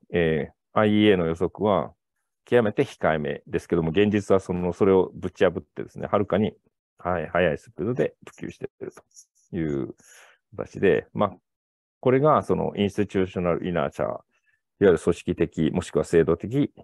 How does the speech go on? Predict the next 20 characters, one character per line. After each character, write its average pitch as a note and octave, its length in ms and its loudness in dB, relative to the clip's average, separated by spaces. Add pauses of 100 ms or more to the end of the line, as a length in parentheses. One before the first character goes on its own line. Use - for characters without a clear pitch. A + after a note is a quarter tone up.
制 - 240 -4
度 - 100 -4
じ - 60 -8
ゃ - 40 -8
な - 60 -10
い - 20 -10
で - 60 -12
す - 120 -12
ね。 G#2+ 80 2
や E2 60 2
っ - 20 -2
ぱ E2+ 120 -6
り - 40 -8
組 F#2 120 -4
織 - 220 -10
的 G#2+ 260 -2
管 G#2 260 -2
制 G2+ 480 2 (100)
力 - 320 -6
の A2+ 240 0